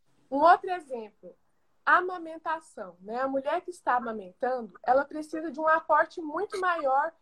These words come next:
de nutrientes, porque ela não está alimentando apenas o organismo dela, ela está alimentando uma outra vida.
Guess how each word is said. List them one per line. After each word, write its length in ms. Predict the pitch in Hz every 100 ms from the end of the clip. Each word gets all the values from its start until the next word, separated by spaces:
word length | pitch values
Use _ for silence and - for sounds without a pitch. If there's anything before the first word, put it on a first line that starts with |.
| _ _
de 180 | 208 302
nutrientes, 800 | 359 370 381 392 294 294 - - _ _ -
porque 280 | 381 -
ela 200 | 277 262
não 120 | 269 339
está 300 | 403 392 370
alimentando 720 | 392 349 339 330 311 302 -
apenas 580 | 285 277 330 330 415 339
o 60 | 320
organismo 640 | 302 285 269 269 269 262
dela, 260 | 202 185
ela 100 | 185
está 220 | 220 - 269
alimentando 640 | 277 277 285 277 277 277
uma 160 | 277
outra 360 | 262 254 - 330
vida. 440 | 269 233 208 190